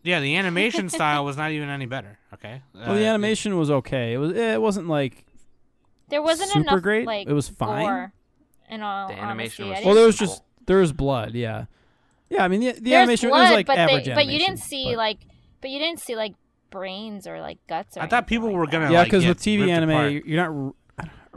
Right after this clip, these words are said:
Speaker 3: were they allowed to put, put that on T V? I don't know. You can only do so much with, like, T V anime.
Speaker 2: The only thing that was, like, pretty gory was when Megumi got her head crushed by the tractor.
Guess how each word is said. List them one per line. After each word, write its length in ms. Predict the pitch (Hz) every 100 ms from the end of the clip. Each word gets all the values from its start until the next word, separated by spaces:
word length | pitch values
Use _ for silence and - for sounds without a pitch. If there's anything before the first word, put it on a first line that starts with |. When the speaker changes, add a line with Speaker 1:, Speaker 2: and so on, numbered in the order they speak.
| -
Speaker 3:
were 120 | 147
they 120 | 202
allowed 200 | 220 208
to 60 | 190
put, 240 | 202 -
put 140 | - 190
that 100 | 180
on 80 |
T 180 | 170 185
V? 160 | 180 180
I 80 | 156
don't 120 | 117
know. 180 | 107 - _ _ _ _ -
You 100 | 156
can 120 | 196
only 140 | 226
do 100 | 202
so 280 | 170 - 156
much 260 | 143 135 -
with, 160 | 110
like, 220 | 113 107 -
T 180 | 120
V 140 | 113 110
anime. 400 | 107 110 107 110 - _ - -
Speaker 2:
The 120 | 311
only 360 | 294 339 403
thing 340 | 392 302 330 320
that 180 | 247 -
was, 220 | 240 220
like, 400 | 220 208 190 _ _ _ _ _ _ _ _ _ _ _ _ _ -
pretty 360 | - 262 254
gory 460 | 208 214 226 233 208
was 280 | 185 208 196
when 240 | 208 208
Megumi 480 | 208 185 190 196 208
got 180 | 185 185
her 120 | 185
head 240 | 180 180 -
crushed 400 | - - - -
by 140 | 156
the 100 | 156
tractor. 720 | - - - - - - -